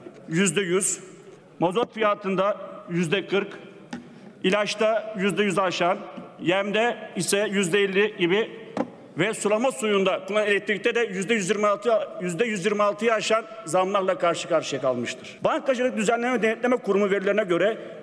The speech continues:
iki bin on dokuz yılının ilk dokuz ayına ge-, baktığımızda tarımda kullanılan kredi miktarı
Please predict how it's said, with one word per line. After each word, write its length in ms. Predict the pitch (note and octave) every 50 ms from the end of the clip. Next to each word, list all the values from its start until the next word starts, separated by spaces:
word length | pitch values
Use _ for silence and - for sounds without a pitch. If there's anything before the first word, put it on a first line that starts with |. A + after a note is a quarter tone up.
| - -
iki 200 | F#3 F3 - B3+
bin 60 | C4
on 180 | C4+ C4+ C#4+ B3
dokuz 380 | A#3 G#3+ - - A3+ G#3+ D#3 F3+
yılının 300 | G3+ G3+ G3+ G3+ E3+ - - -
ilk 200 | C#4 B3 G3 F3+
dokuz 280 | A3 G#3+ A3 A#3+ G3
ayına 260 | G#3 G3 F#3+ F#3+ F3+
ge-, 140 | E3 D3 - - - - - - -
baktığımızda 720 | F#3+ G3 G#3 - - A3+ G#3 G#3 G3 E3+ D#3 E3 C#3 C3+
tarımda 300 | - G#3 A3+ A#3+ A#3+ B3+
kullanılan 520 | A#3 - - A3+ A3 G#3+ G#3 G#3 G#3 G#3 G#3
kredi 200 | A3 A3+ G#3+ A#3
miktarı 580 | A3 F#3+ - - F#3+ F3 F3 F3 A3+ C4 B3+